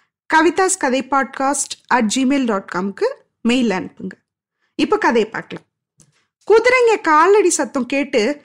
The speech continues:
"ஐயா, நீங்க பாலத்து மேல நடந்து அக்கறைக்கு போயிடுங்க, நான் உங்க குதிரையும் சேர்த்து கொண்டு வந்து தந்துடுறேன்னு" கருத்திருமன் மதுராந்தகன் கிட்ட சொன்னான். அதுக்கு மதுராந்தகன்,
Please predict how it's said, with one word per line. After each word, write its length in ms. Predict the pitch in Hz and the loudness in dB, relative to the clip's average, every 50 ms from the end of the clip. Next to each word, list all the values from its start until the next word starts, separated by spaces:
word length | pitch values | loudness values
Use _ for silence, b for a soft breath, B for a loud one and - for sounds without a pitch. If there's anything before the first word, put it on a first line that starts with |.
| b b | b b
"ஐயா, 300 | b 247 277 349 403 440 | b 2 4 4 4 4
நீங்க 260 | 403 349 330 285 277 269 | 4 4 4 2 0 0
பாலத்து 480 | 277 285 294 339 415 427 427 440 427 | 2 2 4 4 4 4 2 2 2
மேல 280 | 359 311 294 277 269 269 | 2 2 2 2 0 0
நடந்து 600 | 262 247 247 247 240 269 262 247 262 277 285 277 - | 0 0 0 0 0 0 0 0 -2 -2 -4 0 0
அக்கறைக்கு 420 | 240 254 247 - 392 381 349 - 294 | 0 0 2 0 0 0 0 -2 -6
போயிடுங்க, 680 | - - 254 233 269 277 233 233 208 202 202 220 254 | -4 0 0 0 2 0 0 -2 -2 -2 -2 -2 -2
நான் 240 | 240 240 269 262 269 | -2 0 2 2 2
உங்க 220 | 285 277 247 254 247 | 2 2 0 -2 -2
குதிரையும் 340 | - 269 220 302 285 311 311 | -2 -2 -2 0 2 2 2
சேர்த்து 380 | 330 - - 247 247 240 - 311 | 2 2 0 -2 -2 -2 -4 -4
கொண்டு 280 | - 285 240 262 302 | -2 0 2 2 2
வந்து 240 | 302 311 262 240 254 - | 2 2 0 -2 -2 -2
தந்துடுறேன்னு" 720 | 233 214 220 233 262 233 196 208 208 202 196 185 202 262 349 B B B B B B _ 349 | -2 0 0 0 0 0 0 -2 -2 -2 -2 -4 -4 -4 -6 B B B B B B _ 2
கருத்திருமன் 600 | 359 381 466 440 440 453 359 302 269 302 370 381 311 | 4 4 4 4 2 2 2 2 2 2 2 2 2
மதுராந்தகன் 580 | 269 269 277 - 381 381 370 339 330 262 254 254 | 2 2 0 2 2 2 2 2 0 0 -2 -4
கிட்ட 280 | 233 - 190 - 285 285 | -4 -4 -4 -4 -2 -2
சொன்னான். 400 | - - 214 196 196 - - _ _ _ _ _ _ _ _ | -2 -4 -4 -8 -8 -12 -14 _ _ _ _ _ _ _ _
அதுக்கு 340 | - 196 196 202 196 - 202 | -2 0 0 0 -2 -2 -2
மதுராந்தகன், 720 | 208 202 202 220 277 294 294 240 247 - 208 196 226 | -2 0 0 0 0 0 0 0 -2 -4 -2 -4 -4